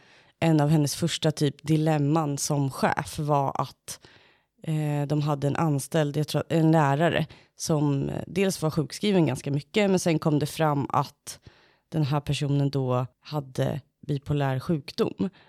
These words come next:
Och då var det typ så här, H R tyckte på riktigt då att så här,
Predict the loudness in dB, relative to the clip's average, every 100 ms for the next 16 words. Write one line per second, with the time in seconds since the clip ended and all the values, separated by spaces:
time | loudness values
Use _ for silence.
0 | _ -6 -6 -2 2 4 2 0 -2 -4
1 | -2 -2 -2 -2 -4 0 0 0 -4 -6
2 | -6 -2 -2 -2 -6 -10 -10 -4 -2 -2
3 | -4 -6 -10 -10 -6 -4 -2 -4